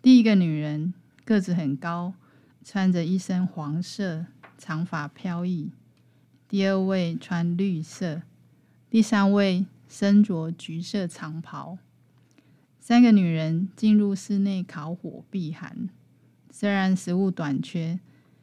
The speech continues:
但这几位不速之客还是受到殷勤的款待，分享着族人所剩无几的东西。为了答谢族人盛情，这三姐妹透露了自己的身份：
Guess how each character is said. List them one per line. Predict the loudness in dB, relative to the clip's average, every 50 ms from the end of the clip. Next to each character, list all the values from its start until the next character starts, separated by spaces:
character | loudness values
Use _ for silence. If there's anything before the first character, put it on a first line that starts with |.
| _ _ _ _
但 | -2 0 2 2 4 4 2
这 | 4 2 2 0
几 | 0 -2 -4 -2
位 | 0 0 -2 -2
不 | -4 -8 -12
速 | -10 -8 -6 -6 -6
之 | -6 -8 -10 -12
客 | -12 -10 -10 -8 -8 -8
还 | -8 -10 -10 -10
是 | -8 -8 -8
受 | -6 -4 -4 -4
到 | -2 -2 -4 -4 -4
殷 | -4 0 2 2 2
勤 | 2 0 -2 -6 -4 -6
的 | -6 -8 -10
款 | -10 -10 -8 -8 -8 -8
待， | -8 -8 -8 -8 -8 -12 -14 _ _ _ _ _ _
分 | _ -2 2 2 2
享 | 2 2 0 -2 -2 -2 -4
着 | -4 -6 -8
族 | -8 -8 -8 -6 -4 -4
人 | -4 -4 -6 -6 -8
所 | -8 -8 -10 -10 -8 -8
剩 | -10 -8 -4 -4 -2 -2 -2
无 | -4 -6 -8
几 | -10 -10 -8 -8 -6
的 | -6 -8
东 | -10 -8 -6 -6 -6 -6
西。 | -8 -10 -10 -10 -10 -8 -10 -12 -14 -18 _ _ _ _ _ _ _ _ _ _ _ _ _ _ _ _ _ _ _ 4
为 | 6 6
了 | 6 4 2
答 | 0 0 0
谢 | 0 2 2 2 2
族 | 2 -2 -2 -2
人 | -2 -2 -2 -4
盛 | -4 -4 -4 -2 0 -2
情， | -2 -2 -4 -6 -4 -4 -4 -6 -8 -10 -14 -20 -18
这 | -10 -6 -6 -4
三 | -2 0 2 2 2
姐 | 2 0 -4 -4
妹 | -4 -2 -2 -4 -6
透 | -6 -8 -6 -6 -4
露 | -4 -4 -4 -6
了 | -6 -10 -12
自 | -14 -10 -8 -8 -8
己 | -6 -8
的 | -10 -10 -12
身 | -12 -10 -8 -8 -6 -6
份： | -6 -6 -8 -8 -8 -10